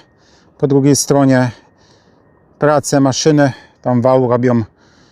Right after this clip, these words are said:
Więc przyjechałem z tej strony. Ostatnio byłem z tamtej strony po skosie, jak złapałem tego lina. Dojechał Kamilek. Kamilek jak zwykle kompaktowo. Zobaczcie,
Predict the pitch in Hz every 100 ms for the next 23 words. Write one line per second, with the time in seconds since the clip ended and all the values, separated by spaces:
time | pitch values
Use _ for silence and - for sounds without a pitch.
0 | _ _ - 135 - - 139 139 131 135
1 | - 127 113 131 156 151 156 156 151 151
2 | 147 - 170 156 147 - 156 147 139 143
3 | - 180 160 160 131 139 147 139 131 139
4 | 131 123 110 101 _ _ _ _ _ _
5 | _ _ _ _ _ _ _ _ _ -
6 | - 110 117 127 - 117 131 143 143 -
7 | 127 135 131 120 117 123 147 - 143 190
8 | 190 151 156 - 139 127 156 - - _
9 | _ _ _ _ _ _ _ _ _ _
10 | - 135 131 120 - 120